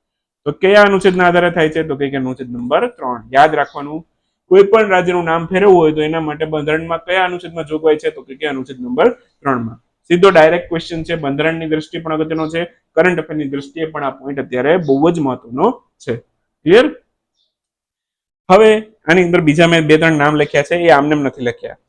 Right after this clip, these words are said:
જેમ કે આ કેરલ પુત્ર છે, બરાબર? અ, તો એ આમનેમ નથી લખ્યું. તો આ સમ્રાટ અશોકે છે, આ કેરળને કેરલ પુત્ર નામ આપ્યું હતું પહેલા, બરાબર? એક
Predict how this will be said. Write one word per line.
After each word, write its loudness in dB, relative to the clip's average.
જેમ -6
કે 2
આ 4
કેરલ 4
પુત્ર 0
છે, -6
બરાબર? 2
અ, 0
તો 4
એ 2
આમનેમ 2
નથી -4
લખ્યું. -10
તો 8
આ 4
સમ્રાટ 2
અશોકે -2
છે, -2
આ 4
કેરળને 0
કેરલ -4
પુત્ર -8
નામ -4
આપ્યું -8
હતું -10
પહેલા, -2
બરાબર? -2
એક -4